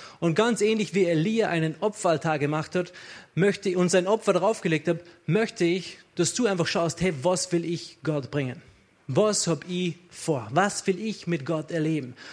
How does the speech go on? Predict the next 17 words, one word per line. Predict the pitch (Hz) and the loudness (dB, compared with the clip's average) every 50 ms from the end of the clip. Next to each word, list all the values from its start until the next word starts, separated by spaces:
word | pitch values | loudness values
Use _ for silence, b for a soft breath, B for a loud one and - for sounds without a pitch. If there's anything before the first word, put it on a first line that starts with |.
| B B B B | B B B B
Und | 165 165 185 | 0 2 4
dann | 202 196 | 4 4
kannst | 202 214 214 196 - 214 | 4 2 0 0 0 0
du | |
nachher | 208 202 196 - 196 | 2 2 2 2 2
nach | 185 - - | 0 0 -2
vorne | - - 214 226 226 202 156 | -2 -4 -2 -2 -2 -2 -2
kommen | - 160 160 170 175 170 B B B B B | -2 0 0 0 -2 -4 B B B B B
und | B 175 151 | B 0 0
das | 185 170 - - B B B B B B _ _ _ _ _ _ _ _ _ _ _ _ - | 0 0 0 -4 B B B B B B _ _ _ _ _ _ _ _ _ _ _ _ -2
auf | - 185 202 - | 0 0 0 2
das | - 185 170 156 160 | 0 0 0 0 0
Opferaltar | 185 202 196 - - 202 - 160 143 - 165 165 156 151 131 - - | 0 -2 -2 0 -4 -4 -2 -2 -2 -2 -2 -2 -2 -2 -4 -4 -2
legen, | 143 151 180 175 160 139 127 131 - - _ _ _ _ _ - _ _ _ _ _ _ _ | 0 0 2 2 0 -2 -6 -14 -16 -20 _ _ _ _ _ -20 _ _ _ _ _ _ _
zu | - - 208 | -4 -2 0
Gott | 160 190 208 196 190 - | 2 2 2 2 2 -2
hinlegen | - - 226 233 233 208 160 147 156 160 156 170 170 160 | -2 -2 0 0 0 0 0 2 2 0 0 0 -2 -4